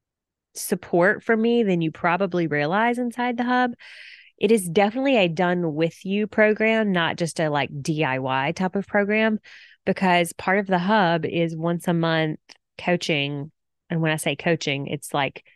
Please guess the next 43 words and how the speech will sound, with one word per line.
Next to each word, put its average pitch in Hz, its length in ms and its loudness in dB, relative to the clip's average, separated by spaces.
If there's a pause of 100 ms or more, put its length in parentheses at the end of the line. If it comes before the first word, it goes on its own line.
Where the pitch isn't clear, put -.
(120)
you 180 120 0
can 143 160 -6
come 165 220 -2
to 151 80 -4
me 143 120 -2
with 147 140 -4
whatever 143 220 -2
questions 156 480 -4
you 143 60 -6
have. 156 380 0
I - 400 -16
just 165 120 -10
had 165 100 0
a 156 40 -4
pediatric 151 720 -2 (600)
physical 160 320 -4
therapist 147 560 0
who 147 380 0 (320)
had 185 140 2
watched 165 320 2
the 175 40 0
hashtag 156 440 -2
classroom, 151 500 -4
but 131 100 -6
she's 160 220 -4
like, 151 260 0 (540)
"You 180 100 0
know, 151 300 2
I 170 120 2
just 160 280 -6
would 170 140 -4
love 160 160 2
some 156 120 -8
help 151 260 0
with 165 120 -4
hashtags." 170 420 -2
So - 180 -6
I 160 40 -4
helped 143 260 -4
her 196 80 0
with 208 80 2
her 226 80 2
hashtags. 247 460 -4